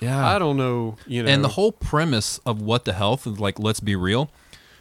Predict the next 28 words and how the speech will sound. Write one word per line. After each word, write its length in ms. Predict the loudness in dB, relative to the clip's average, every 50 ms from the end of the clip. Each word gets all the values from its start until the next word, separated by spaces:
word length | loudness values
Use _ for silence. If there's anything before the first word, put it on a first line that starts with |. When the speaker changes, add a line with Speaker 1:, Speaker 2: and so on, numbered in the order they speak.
| -20 -10 -4
Speaker 1:
is 240 | -2 -2 -2 -2 -2
a 160 | -2 -2 -2
guy 800 | -2 -4 -6 -4 -2 0 2 2 2 2 2 2 2 2 0 -2 0
who's, 220 | 0 0 0 2
like, 140 | 0 -2 -2
exploring 1040 | -4 -6 -6 -8 -8 _ -6 -2 0 2 2 2 4 2 2 2 0 -2 -4 -6 -8 _ _ _ -8
being 180 | -4 -2 -2 -2
a 40 | -2
vegetarian, 560 | -2 -4 -4 -4 -6 -4 -4 -2 -2 -2 -2
right? 280 | -2 -2 -2 -2 -4 -10 _ -10
Speaker 2:
Uh-huh. 140 | -6 -4 -2
Speaker 1:
Like, 120 | -2 0
he's 120 | 0 0
going 160 | 0 0 0 0
to 80 | 0
these 100 | -2 -2
doctors 380 | -2 -2 -2 -2 -2 -4 -8 -8
'cause 100 | -6 -6
he 40 | -4
wants 140 | -4 -4 -4
to 60 | -4
know 100 | -4 -4
more 140 | -4 -4 -4
about 280 | -4 -2 -2 -2 -2
it, 40 | -4
because 260 | -6 -6 -6 -6 -6
he 80 | -6 -4
wants 260 | -4 -4 -4 -4 -6